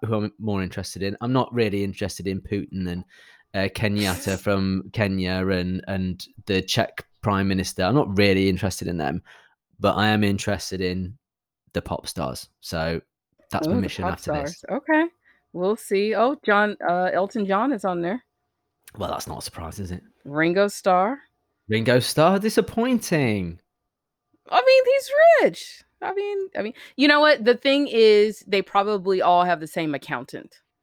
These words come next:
Speaker 2: Like,
Speaker 1: Yeah,
Speaker 2: you know,
Speaker 1: probably. <laughs>
Speaker 2: Madoff or something. I don't know.
Speaker 1: Yeah.
Speaker 2: Even
Speaker 1: Okay.
Speaker 2: though he's
Speaker 1: Well, we'll
Speaker 2: dead.
Speaker 1: see. We'll see. We'll keep, we'll keep our eye out, dear listener,
Speaker 2: Yep.
Speaker 1: so that we can keep you up to speed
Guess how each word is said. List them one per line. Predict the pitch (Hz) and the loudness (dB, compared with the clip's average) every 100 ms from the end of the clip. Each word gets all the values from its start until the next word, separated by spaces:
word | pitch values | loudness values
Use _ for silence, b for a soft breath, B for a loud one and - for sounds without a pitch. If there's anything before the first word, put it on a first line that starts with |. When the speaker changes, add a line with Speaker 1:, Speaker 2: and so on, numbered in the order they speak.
| _ _ _ | _ _ _
Speaker 2:
Like, | 160 147 | -6 -4
Speaker 1:
Yeah, | 147 131 | 0 0
Speaker 2:
you | 165 | 4
know, | 147 | 4
Speaker 1:
probably. | 143 - 120 - - - | 4 2 -2 -4 -18 -20
<laughs> | - 170 | -10 -2
Speaker 2:
Madoff | 180 185 165 135 147 | 4 6 6 4 2
or | 135 | -6
something. | - - 139 | -10 -10 -6
I | 147 | -6
don't | 104 | -6
know. | 87 147 _ | -10 -14 _
Speaker 1:
Yeah. | 110 104 95 101 _ _ b b b b b b b | -8 -6 -6 -10 _ _ b b b b b b b
Speaker 2:
Even | 117 | -8
Speaker 1:
Okay. | 120 180 165 | -2 0 2
Speaker 2:
though | 156 | 4
he's | |
Speaker 1:
Well, | 160 | 6
we'll | 190 190 | 8 6
Speaker 2:
dead. | |
Speaker 1:
see. | - 107 92 - _ | 2 -6 -6 -12 _
We'll | 139 170 | -2 -2
see. | - 123 104 | 0 -2 0
We'll | 131 | 0
keep, | 135 214 220 | 0 -2 0
we'll | 175 165 | 0 2
keep | - 202 196 | 4 2 4
our | 185 170 | 2 4
eye | 147 127 | 4 4
out, | 110 107 - - - | 2 0 -6 -10 -10
dear | 113 113 | -4 -2
listener, | 104 104 - 104 | -2 -4 -4 0
Speaker 2:
Yep. | 151 | 2
Speaker 1:
so | 147 113 | 2 -2
that | 101 | -4
we | |
can | - 110 | -4 -6
keep | 107 143 - | -2 -2 -2
you | - | 0
up | 139 - | -2 0
to | 135 | -4
speed | - 117 101 95 | -4 -4 -4 -4